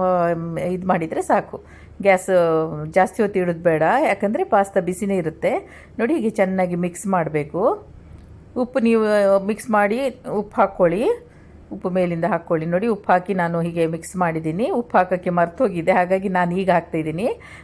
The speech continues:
ಫಸ್ಟಿಗೆ ಹಾಕ್ಕೊಂಡ್ರೆ ಆಯಿತು, ಆಮೇಲೆ ಹಾಕಿದ್ರೆ ಆಯಿತು, ಚೆನ್ನಾಗಿ ಮಿಕ್ಸ್ ಮಾಡಿದರೆ ಆಯಿತು ಅಷ್ಟೇ. ನೋಡಿ, ಎಷ್ಟು ಚೆನ್ನಾಗಿ ಕಾಣ್ತಿದೆ ಅದು ಒಗ್ಗರಣೆ ಪ್ರತಿಯೊಂದು ಪಾಸ್ತಾಕ್ಕೂ ಹಿಡ್ದಿದೆ. ನೋಡಿ, ಸಾಸಿವೆ, ಜೀರಿಗೆ, ಕರಿಬೇವೆಲ್ಲ ಹೇಗೆ ಕಾಣ್ತಾ ಇದೆ ನೋಡಿ. Really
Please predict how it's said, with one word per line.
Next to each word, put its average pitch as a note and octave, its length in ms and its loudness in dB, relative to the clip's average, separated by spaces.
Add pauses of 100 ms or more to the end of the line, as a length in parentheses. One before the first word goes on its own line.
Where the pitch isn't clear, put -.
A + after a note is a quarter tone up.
(100)
ಫಸ್ಟಿಗೆ A#3+ 340 2
ಹಾಕ್ಕೊಂಡ್ರೆ G#3+ 400 4
ಆಯಿತು, G#3 200 2
ಆಮೇಲೆ A#3+ 360 4
ಹಾಕಿದ್ರೆ F#3+ 320 2
ಆಯಿತು, G3+ 160 2
ಚೆನ್ನಾಗಿ G#3+ 400 0
ಮಿಕ್ಸ್ F#3 320 -6
ಮಾಡಿದರೆ G3 360 0
ಆಯಿತು D#3+ 200 2
ಅಷ್ಟೇ. E3 380 0 (380)
ನೋಡಿ, A3 140 2
ಎಷ್ಟು G3+ 180 -2
ಚೆನ್ನಾಗಿ G#3 440 2
ಕಾಣ್ತಿದೆ F#3 340 2
ಅದು F3 160 4
ಒಗ್ಗರಣೆ G3 400 4
ಪ್ರತಿಯೊಂದು G#3 680 0
ಪಾಸ್ತಾಕ್ಕೂ F#3+ 560 2
ಹಿಡ್ದಿದೆ. F3 360 -2
ನೋಡಿ, F#3 280 -2 (320)
ಸಾಸಿವೆ, F3+ 460 4
ಜೀರಿಗೆ, F3+ 640 -2
ಕರಿಬೇವೆಲ್ಲ F#3+ 760 2
ಹೇಗೆ F3+ 260 2
ಕಾಣ್ತಾ F3 340 -2
ಇದೆ E3+ 120 0
ನೋಡಿ. E3+ 180 2
Really A#3+ 420 2